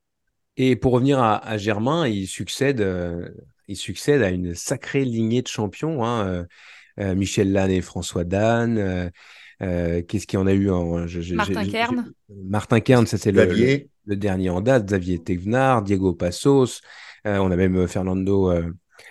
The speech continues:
Speaker 1: euh, je vais dire Fernando Alonso, pas du tout, on n'est pas en Formule un, euh, euh, <laughs> Alberto, euh, Hernando. Euh, Tom, euh, sur les, les jeunes, toi, c'est, t'as, t'as un, t'as un,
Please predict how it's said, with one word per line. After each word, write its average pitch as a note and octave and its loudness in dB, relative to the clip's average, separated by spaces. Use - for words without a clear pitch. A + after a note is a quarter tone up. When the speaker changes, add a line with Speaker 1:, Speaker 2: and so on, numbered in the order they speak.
Speaker 1:
euh, F2 0
je - -6
vais A2+ -2
dire F2 -6
Fernando G2+ -2
Alonso, G2 0
pas A2 -4
du G2+ -2
tout, B2 -2
on A2+ 0
n'est G2 0
pas G#2 -2
en G2 -2
Formule G2+ -2
un, F#2+ -2
euh, G#2+ 2
euh, - -
<laughs> A#3+ -4
Alberto, C#3 4
euh, G2 2
Hernando. G2+ 0
Euh, A2+ 4
Tom, D#3+ 6
euh, G2+ 2
sur E3 2
les, A#2+ 4
les A#2+ 4
jeunes, D3 4
toi, B2+ -2
c'est, A2+ -8
t'as, G2+ -2
t'as G#2 2
un, G2 2
t'as F#2+ 0
un, F2 -4